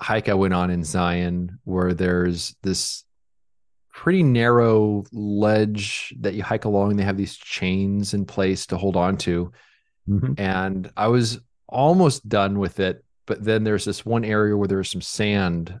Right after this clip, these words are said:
Speaker 1: on the, the sandstone. And I happened to have my hand just barely holding on the chain, and all of a sudden my feet just wipe out from underneath me. It's, there's stuff like that where it's, yeah, this is, uh, very uncomfortable in the moment, but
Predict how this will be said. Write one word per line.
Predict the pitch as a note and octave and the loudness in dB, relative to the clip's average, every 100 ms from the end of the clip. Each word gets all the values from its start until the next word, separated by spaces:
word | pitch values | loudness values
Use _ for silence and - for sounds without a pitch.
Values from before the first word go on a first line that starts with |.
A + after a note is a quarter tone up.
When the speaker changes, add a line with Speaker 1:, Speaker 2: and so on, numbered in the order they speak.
| - | -8
Speaker 1:
on | E2+ E2 E2 F2 F2 - _ | -4 -2 -2 -4 -6 -10 _
the, | G2+ F#2 F#2 F2+ | -6 -4 -2 -2
the | F#2+ | -4
sandstone. | - G#2+ G#2+ - F#2+ D#2+ D#2 D#2 _ _ _ _ _ _ _ G2 | -4 -2 -2 -2 -4 -4 -6 -10 _ _ _ _ _ _ _ -6
And | F#2 F2+ F2 F2 | -2 -2 -4 -4
I | G#2 | -2
happened | G#2 B2 B2+ C3 | -2 -2 0 0
to | A2 | 2
have | A#2 A2 | 0 0
my | G#2 | -2
hand | G#2+ G2+ F#2+ | -2 -2 -4
just | G2 G2+ | -6 0
barely | G#2+ A2 | 2 2
holding | G2+ G#2+ G2+ | 2 2 2
on | F#2+ F2+ | 0 -2
the | |
chain, | E2+ - G#2 F#2+ F2+ | -4 -2 0 0 -2
and | F#2 | -2
all | F#2+ | -2
of | |
a | - | -2
sudden | G2+ | -4
my | D#2+ | -6
feet | - G2+ A2 | -6 -6 -4
just | E2 - - | -8 -8 -6
wipe | F#2 F#2 | -2 -2
out | F#2+ - | -2 -4
from | - F#2+ | -4 -4
underneath | F2 F#2 F#2+ F2 | -2 0 -2 -2
me. | D2+ D2+ - _ _ _ _ _ - | -4 -6 -14 _ _ _ _ _ -8
It's, | C#3 D#3+ F3 - | -4 -2 -4 -2
there's | F#3+ G3 F3 F3+ | 4 4 6 2
stuff | - F#3 | 4 2
like | F#3 D#3 | 2 0
that | G#2 A#2 | 0 0
where | C3 | -2
it's, | C3 | -2
yeah, | D#3 D#3+ E3+ E3+ E3 E3+ - | -6 -6 -2 -2 0 0 0
this | C#3 C#3 | -2 -2
is, | F#3+ E3 | -4 2
uh, | C#3 B2+ B2 A#2+ A#2 A#2 - _ _ _ - | 4 4 4 2 2 -2 -8 _ _ _ -6
very | A#2+ C3+ | 0 2
uncomfortable | D3+ D#3 D3+ D3 D3 | 2 0 0 2 2
in | F3+ | 4
the | |
moment, | C#3+ A2 F#3+ - _ - | 2 2 -2 -8 _ -6
but | - B2 B2 - | 2 2 2 -4